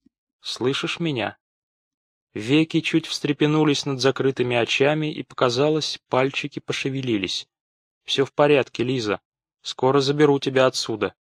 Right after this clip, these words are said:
Отдыхай пока. Ни о чём не думай о плохом". Теперь и бесцветные губы вздрогнули.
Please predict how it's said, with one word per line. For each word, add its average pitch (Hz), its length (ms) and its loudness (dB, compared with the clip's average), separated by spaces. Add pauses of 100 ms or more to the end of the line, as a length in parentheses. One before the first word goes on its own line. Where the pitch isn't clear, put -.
(320)
Отдыхай 127 480 0
пока. 104 400 0 (460)
Ни 120 100 -2
о 135 80 4
чём 156 300 2
не 151 100 0
думай 139 380 2
о 113 80 0
плохом". 110 480 -2 (960)
Теперь 160 300 0
и 160 60 4
бесцветные 151 640 2
губы 127 340 4
вздрогнули. 131 720 2